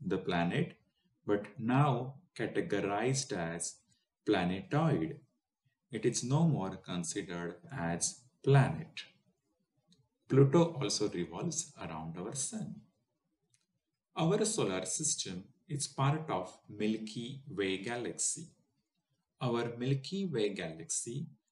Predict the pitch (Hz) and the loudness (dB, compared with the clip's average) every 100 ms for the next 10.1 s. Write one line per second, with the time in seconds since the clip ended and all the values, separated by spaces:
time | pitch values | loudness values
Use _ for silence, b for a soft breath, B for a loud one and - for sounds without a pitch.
0 | _ - 139 - - 208 214 220 185 98 | _ -4 0 0 2 4 6 4 0 2
1 | 90 - - _ 110 117 127 170 - - | 0 -2 -20 _ -2 2 4 2 0 0
2 | 156 104 85 - - - _ _ _ _ | 0 0 -2 -4 -8 -10 _ _ _ _
3 | 113 117 151 131 - - - - _ _ | -2 2 2 0 -4 -6 -8 -10 _ _
4 | _ _ 135 170 202 - - - - _ | _ _ 4 4 4 0 0 -2 -6 _
5 | - 110 - - 113 110 139 110 - - | -4 2 2 2 0 4 4 2 0 -4
6 | - _ _ _ _ - 117 127 - 170 | -6 _ _ _ _ -2 -2 -2 0 2
7 | 143 85 - - - - _ _ _ _ | 2 0 -4 -8 -8 -14 _ _ _ _
8 | _ _ - 139 123 101 - - - 110 | _ _ 4 8 8 6 -4 -12 4 6
9 | 110 131 170 175 - - 101 95 92 - | 8 8 8 6 2 -2 -4 -4 0 -2